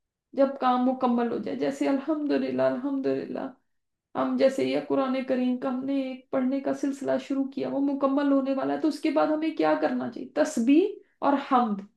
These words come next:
हम्द भी, जैसे अल्हम्दुलिल्लाह भी हम्द है और सुभानक अल्लाहुम्मा व बिहम्दिका में भी हम्द है,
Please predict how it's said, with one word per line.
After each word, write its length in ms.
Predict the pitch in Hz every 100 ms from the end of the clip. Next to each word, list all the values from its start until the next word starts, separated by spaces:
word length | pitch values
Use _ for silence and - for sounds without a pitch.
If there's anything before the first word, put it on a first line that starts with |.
| _ _ _ _ _ _ -
हम्द 280 | 247 269
भी, 460 | 254 294 339 381 - _ _
जैसे 300 | - - - - - -
अल्हम्दुलिल्लाह 800 | 226 220 233 240 302 302 302
भी 340 | 254 269 254 - 254
हम्द 440 | 226 240 240 214
है 240 | 208 - _ _ _
और 200 | 240 247
सुभानक 560 | 226 247 254 254 247 254
अल्लाहुम्मा 500 | 240 254 240 233 254
व 120 | 240
बिहम्दिका 720 | 214 262 - 240 247 320 349
में 200 | 294 285
भी 120 | 262
हम्द 360 | 269 220 220 208
है, 200 | - -